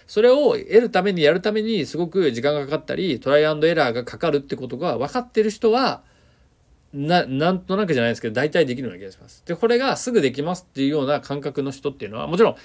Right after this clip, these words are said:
やってきた人はいいですよ。やってないのにすぐやら-、やれるんだなって思う人は、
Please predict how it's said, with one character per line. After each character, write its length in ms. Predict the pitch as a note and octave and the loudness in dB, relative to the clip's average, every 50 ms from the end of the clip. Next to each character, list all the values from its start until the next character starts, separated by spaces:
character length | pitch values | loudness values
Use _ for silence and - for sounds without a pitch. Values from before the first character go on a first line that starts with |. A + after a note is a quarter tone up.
| - - _ | -20 -20 _
や 140 | - D3+ F3 | -2 -2 -2
っ 20 | |
て 80 | - C4 | 0 -2
き 80 | B3+ G3 | -2 -2
た 80 | C#3 | -2
人 80 | - G#2 | -4 -4
は 80 | F#2 | -8
い 20 | F2+ | -10
い 0 | |
で 80 | F2+ | -12
す 80 | - - | -14 -16
よ。 80 | - G3 - | -16 -16 -6
や 140 | - C#3+ E3+ | -2 -2 -2
っ 100 | E3+ - | -2 0
て 100 | - A#3+ | -2 0
な 140 | A#3 C4 C4 | 0 2 0
い 60 | A#3+ | 0
の 100 | A3+ A3+ | 0 -2
に 240 | A#3+ C4 A3+ D3 B2+ | -2 -4 -4 -6 -6
す 160 | - - G#3 | -6 -6 -2
ぐ 260 | F#3+ F#3 D#3+ C3+ - - | 0 0 0 0 -2 -2
や 100 | B2+ C#3 | 0 2
ら-、 140 | C#3+ C#3+ - C3+ | 2 2 0 0
や 160 | C3+ C3+ C#3+ | 0 2 2
れ 120 | E3 F3+ | 4 4
る 120 | F#3+ A3+ A3 | 4 4 4
ん 60 | F3+ | 4
だ 140 | C#3+ B2+ A#2+ | 2 2 2
な 140 | C3+ C#3+ | 2 0
っ 40 | - | 0
て 80 | - C3 | -2 -4
思 180 | B2 C#3+ E3 | -4 -2 -2
う 60 | D#3+ C#3 | -4 -4
人 160 | - - E3 | -4 -2 0
は、 260 | A3 A#3+ D#3+ - - | 0 0 0 -2 -6